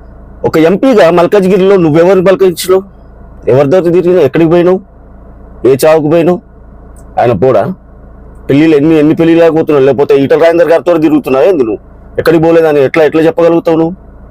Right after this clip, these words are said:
నోటికి ఏదో వస్తే అది మాట్లాడకూడదు. ఇంకా ఏమేమో, ఏమేమో, ఇది ఇట్లా మాట్లాడితే ఏదో మా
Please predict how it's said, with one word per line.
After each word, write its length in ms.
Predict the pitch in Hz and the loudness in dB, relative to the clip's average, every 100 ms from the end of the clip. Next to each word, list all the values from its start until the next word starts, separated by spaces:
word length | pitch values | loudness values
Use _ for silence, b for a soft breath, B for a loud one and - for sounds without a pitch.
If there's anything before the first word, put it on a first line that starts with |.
| - B B B 123 | -20 B B B -2
నోటికి 280 | 160 - | -2 -2
ఏదో 200 | 185 165 | 0 0
వస్తే 180 | 170 - | -2 0
అది 100 | 151 | 0
మాట్లాడకూడదు. 560 | 113 117 131 101 90 - - - - - - - - - - - - - - - B B B - - | 0 -2 -2 -2 -4 -6 -16 -20 -20 -20 -20 -20 -20 -20 -20 -20 -20 -20 -20 -20 B B B -20 -6
ఇంకా 540 | 139 - 156 120 113 135 139 - - - - - | -2 2 2 2 -2 -8 -12 -20 -20 -20 -20 -6
ఏమేమో, 380 | 151 202 233 226 - - - - - - - | -2 0 0 -2 -4 -14 -20 -20 -20 -16 -4
ఏమేమో, 420 | 156 202 202 202 - - - - | 0 2 0 -2 -4 -20 -14 -4
ఇది 220 | 151 170 | -2 0
ఇట్లా 220 | 143 208 | -2 -2
మాట్లాడితే 800 | 190 185 190 208 190 214 208 196 - - | 0 0 0 -2 0 0 0 0 -4 -2
ఏదో 440 | 151 156 143 131 - - - - | 2 2 2 -2 -8 -20 -20 -10
మా 80 | 110 | -4